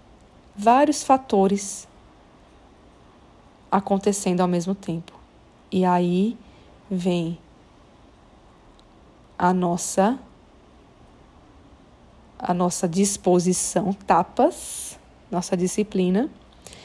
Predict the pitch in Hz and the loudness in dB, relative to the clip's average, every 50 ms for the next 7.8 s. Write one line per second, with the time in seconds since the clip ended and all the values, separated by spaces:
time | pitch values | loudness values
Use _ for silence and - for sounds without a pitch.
0 | - - - - - 233 254 285 269 240 214 208 196 190 196 247 302 - - - | -20 -20 -16 -6 0 2 4 4 4 4 2 4 4 4 4 2 0 -4 -10 -20
1 | - - - - - - - 202 208 214 214 208 185 185 196 196 - - - 233 | -20 -20 -20 -20 -8 -2 0 0 2 2 2 2 2 2 2 0 -2 -2 0 0
2 | 254 320 349 - - - - - - - - - - - - - - - - - | 2 0 -2 -6 -12 -20 -20 -20 -20 -20 -20 -20 -20 -20 -20 -20 -20 -20 -20 -20
3 | - - - - - - - - - - - - - - - - - - - - | -20 -20 -20 -20 -20 -20 -20 -20 -20 -20 -20 -20 -20 -20 -20 -20 -20 -20 -20 -20
4 | - - - - 196 190 190 190 185 185 185 185 180 - - 233 240 285 302 - | -14 -4 0 2 2 4 4 2 2 2 0 -2 -2 0 4 4 4 4 4 4
5 | 302 294 311 320 - - - - 233 208 196 196 196 214 262 - - 214 208 233 | 4 4 4 0 -2 -2 0 2 4 4 4 4 2 2 -2 -6 -6 -4 -4 -4
6 | 226 - 226 226 220 220 220 - 220 208 220 214 - - 196 196 196 202 202 - | -2 -4 -2 -2 -2 -2 -2 -2 -2 -2 -2 -2 -2 0 0 0 0 0 0 0
7 | 208 196 190 190 196 196 185 175 170 170 180 - - 247 269 | 0 2 2 2 2 0 0 -2 -2 -4 -4 -4 -2 -2 -2